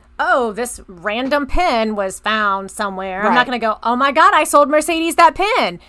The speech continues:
Speaker 1: unless they showed you, and I'm like, "Holy shit, that's the lady I sold the pen to."
Speaker 2: Right. Right.
Speaker 1: Okay.
Speaker 2: Okay. So White said the prosecution, and White is the prosecutor,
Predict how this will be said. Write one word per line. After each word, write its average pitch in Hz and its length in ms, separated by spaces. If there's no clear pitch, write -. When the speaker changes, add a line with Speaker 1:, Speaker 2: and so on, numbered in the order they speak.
Speaker 1:
unless 254 380
they 247 120
showed 311 380
you, 254 140
and 240 80
I'm 240 80
like, 247 240
"Holy 370 220
shit, 508 240
that's 302 160
the 330 60
lady 349 200
I 339 60
sold 349 180
the 320 60
pen 440 240
to." 226 340
Speaker 2:
Right. 185 340
Right. 196 220
Speaker 1:
Okay. 214 420
Speaker 2:
Okay. - 280
So 277 300
White 302 580
said 254 680
the 226 100
prosecution, 240 840
and 208 220
White 208 220
is 196 160
the 196 80
prosecutor, 170 760